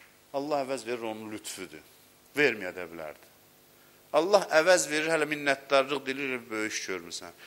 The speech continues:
Onda bəndə bir söz neyinir? Onda bəndə lap da qurban sədəqə gedir Allaha. Ki, da, mən elə onsuz da öz malı, öz istədiyin yerə vermişəm, bu yandan mənə əcr də versən, onda lap xəcalət çəkir. Bəxş elədikcə nəinki qürurlanır, e,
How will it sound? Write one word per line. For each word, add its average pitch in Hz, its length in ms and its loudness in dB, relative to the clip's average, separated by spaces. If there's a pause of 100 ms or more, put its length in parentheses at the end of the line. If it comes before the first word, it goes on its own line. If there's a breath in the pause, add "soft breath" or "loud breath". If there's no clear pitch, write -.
(200 loud breath)
Onda 180 280 4
bəndə 175 440 8
bir 170 80 -2
söz 135 200 -2
neyinir? 123 280 0
Onda 156 280 -2 (160)
bəndə 139 320 0
lap 147 240 0
da 127 80 -6
qurban 127 360 -2
sədəqə 113 440 -2
gedir 87 240 -6
Allaha. 82 320 -10 (1080)
Ki, 113 160 -10
da, 110 180 2 (1500 loud breath)
mən 131 160 4
elə 135 220 2
onsuz 147 360 4
da 196 160 4
öz 180 200 10
malı, 127 600 6
öz 151 160 4
istədiyin 123 480 8
yerə 120 240 6
vermişəm, 139 440 2
bu 202 120 6
yandan 190 280 2
mənə 175 200 6 (120)
əcr 143 280 2
də 135 160 2
versən, 143 320 2
onda 196 240 2
lap 202 200 4
xəcalət 127 560 0
çəkir. - 360 -6
Bəxş - 400 6
elədikcə 156 520 2
nəinki 160 480 -2
qürurlanır, 117 720 0
e, 131 60 4